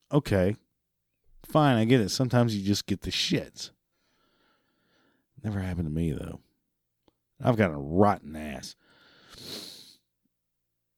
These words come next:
Or if it's not due to the explosive turd launch your ass is having, is it just your,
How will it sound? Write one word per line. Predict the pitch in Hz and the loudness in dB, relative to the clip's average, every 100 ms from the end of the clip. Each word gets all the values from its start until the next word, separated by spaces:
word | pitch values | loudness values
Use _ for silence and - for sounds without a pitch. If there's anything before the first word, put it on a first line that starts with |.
| _ _ _ _ _ _ _ _ _ _ _ _ _ _ _ _ _ - | _ _ _ _ _ _ _ _ _ _ _ _ _ _ _ _ _ -2
Or | 175 170 160 | 4 4 4
if | - 156 | 2 4
it's | 143 - - - _ _ _ _ _ _ _ - | 2 0 -4 -8 _ _ _ _ _ _ _ 4
not | 131 147 156 123 | 6 8 4 4
due | 127 151 151 | 6 6 6
to | 127 123 | 2 -2
the | 101 104 98 | -2 -2 -4
explosive | - - - 139 135 95 - | -8 -6 4 6 6 0 -4
turd | - - 190 139 | 0 6 8 8
launch | 107 98 98 92 - - _ - - _ - - | 6 8 6 2 -8 -16 _ -20 -20 _ -16 4
your | 117 113 104 | 8 10 10
ass | 110 101 | 6 4
is | 98 90 | 0 0
having, | 95 95 101 101 101 - | 2 4 4 2 -2 -2
is | 120 110 | 2 4
it | 117 110 | 4 2
just | 113 107 120 | -2 0 4
your, | 123 | 8